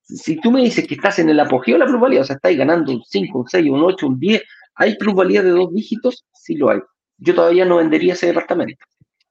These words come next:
No hay para qué, yo me esperaría. Espérate a que empiece a bajar, a que te des cuenta. Por ponerte un ejemplo, si estáis al diez por ciento, quédate ahí mientras dure, y cuando empiece a bajar, a bajar, a bajar,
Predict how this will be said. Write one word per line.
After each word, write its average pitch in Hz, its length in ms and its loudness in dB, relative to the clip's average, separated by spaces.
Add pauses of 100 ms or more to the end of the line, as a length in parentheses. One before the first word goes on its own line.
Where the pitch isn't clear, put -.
(160)
No 131 400 0
hay 147 100 2
para 139 260 0
qué, 233 120 -2
yo 143 120 -2
me 139 80 0
esperaría. 220 520 0 (260)
Espérate 196 420 0
a 190 80 0
que 180 80 2
empiece 185 360 0
a 175 40 2
bajar, 165 380 -2 (200)
a 135 120 0
que 151 80 0
te 156 80 2
des 156 140 -2
cuenta. - 320 0 (240)
Por 135 240 -2 (160)
ponerte 214 480 0
un 214 80 0
ejemplo, 143 460 -2
si - 140 -12
estáis 139 280 0
al 107 160 0
diez - 180 0
por 190 140 -2
ciento, - 480 -4 (540)
quédate 160 260 2
ahí 170 160 2
mientras 160 320 0
dure, 208 360 2 (180)
y - 100 -4
cuando 147 200 2
empiece 165 220 -2
a 156 40 4
bajar, 180 240 0
a 175 40 4
bajar, 170 220 0
a 165 40 4
bajar, - 380 -2